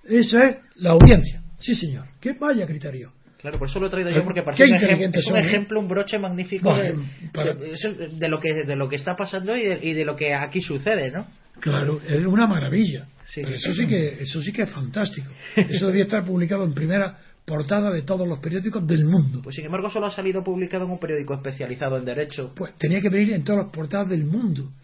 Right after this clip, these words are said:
Speaker 1: Un incapaz que lleva viviendo veinte años en España con su madre, se le niega la nacionalidad.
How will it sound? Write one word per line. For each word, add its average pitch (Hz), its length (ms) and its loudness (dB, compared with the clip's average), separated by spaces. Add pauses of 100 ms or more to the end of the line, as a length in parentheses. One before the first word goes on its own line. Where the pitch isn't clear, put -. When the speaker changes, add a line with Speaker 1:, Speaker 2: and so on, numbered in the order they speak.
(300)
Speaker 1:
Un 202 160 6
incapaz 185 560 0 (680)
que 139 100 -6
lleva 196 280 0
viviendo 170 480 -2
veinte 190 340 0
años 170 300 -2
en 139 60 -6
España 160 340 -4
con 143 160 -8
su 151 140 -8
madre, 254 300 -6 (800)
se 151 240 -6
le 139 100 0
niega 170 360 0 (500)
la 151 140 -6
nacionalidad. 147 680 -6